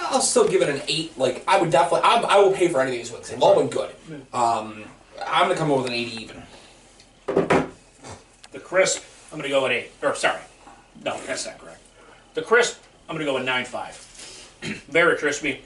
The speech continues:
Speaker 2: Has to do with the dry rub. We've seen that throughout the, you know, you people
Speaker 1: You people.
Speaker 2: have seen this across the board. You know, when they're relatively dry rub, it's always gonna be crispy, nine times out of ten. The, uh, the amount of meat,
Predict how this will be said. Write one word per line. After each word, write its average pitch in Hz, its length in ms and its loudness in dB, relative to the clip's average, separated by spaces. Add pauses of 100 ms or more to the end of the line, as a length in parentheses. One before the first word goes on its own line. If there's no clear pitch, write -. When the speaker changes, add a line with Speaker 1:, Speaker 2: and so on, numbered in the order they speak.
Speaker 2:
Has 156 160 0
to 135 80 -6
do 143 60 -6
with 120 100 -4
the 113 80 -8
dry 113 240 0
rub. 110 320 -2
We've 117 140 -10
seen 127 220 -6
that 110 220 -4
throughout 113 280 -6
the, 98 80 -16 (120)
you 117 60 -8
know, 101 80 -10
you 240 380 6
people 311 460 -2
Speaker 1:
You 131 440 6
people. - 560 -2
Speaker 2:
have - 200 0
seen 151 260 2
this 127 180 -2
across 127 320 0
the - 80 -12
board. 113 240 -6
You 113 60 -6
know, 117 80 -4
when 123 180 -4
they're 123 220 0 (260)
relatively 123 560 -2
dry 143 320 2
rub, 139 280 2 (240)
it's - 100 -6
always 131 240 2
gonna 127 140 -2
be 101 100 -8
crispy, - 420 -12 (100)
nine 120 200 0
times 107 240 -6
out 95 100 -8
of - 100 -8
ten. - 140 -14 (840)
The, 120 220 -4
uh, 113 80 4
the 135 100 -2
amount 185 240 4
of 160 40 0
meat, 170 260 0